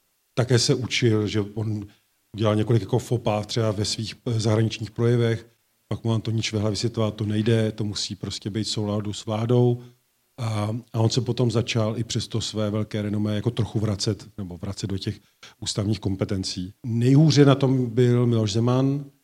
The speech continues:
Václav Klaus také, ten se roz-, rozhodoval, kdo bude ministr a kdo ne, koho odvolá, neodvolá, to vůbec nepřísluší hlavě státu.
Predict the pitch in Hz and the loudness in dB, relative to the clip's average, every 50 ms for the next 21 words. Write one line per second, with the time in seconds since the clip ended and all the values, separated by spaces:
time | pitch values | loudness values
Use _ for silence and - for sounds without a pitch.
0 | _ - 123 120 120 139 123 - - 113 98 - 123 117 - 147 139 139 127 113 | _ -6 -4 -2 0 0 -2 0 -2 -4 -2 -2 -4 -2 0 0 0 2 0 -2
1 | 113 - - - - 120 110 110 101 - - 123 120 113 110 101 127 120 117 117 | -2 -4 -4 -2 0 0 0 0 -2 -4 -2 0 2 2 4 4 4 4 4 4
2 | 120 117 110 113 104 120 110 113 113 117 113 113 - - 123 120 113 104 107 117 | 2 2 2 2 2 2 2 2 2 2 0 0 -2 -2 -2 -2 -2 0 0 -2
3 | 107 107 107 110 110 120 123 120 113 104 92 117 113 113 113 110 101 104 110 110 | 0 0 -2 -2 -2 -4 -4 -4 -4 -4 -4 -4 -4 -2 -2 -4 -4 -4 -4 -2
4 | 101 113 117 113 110 107 107 - 104 92 95 107 110 - 113 110 - - 113 - | -2 0 0 0 0 -2 -4 -4 -6 -6 -6 -6 -6 -4 -6 -6 -6 -6 -8 -6
5 | - 107 98 - 117 104 104 104 101 98 - - 107 104 104 104 - 127 120 | -6 -8 -8 -6 -6 -6 -4 -4 -4 -6 -6 -6 -6 -6 -6 -6 -8 -8 -8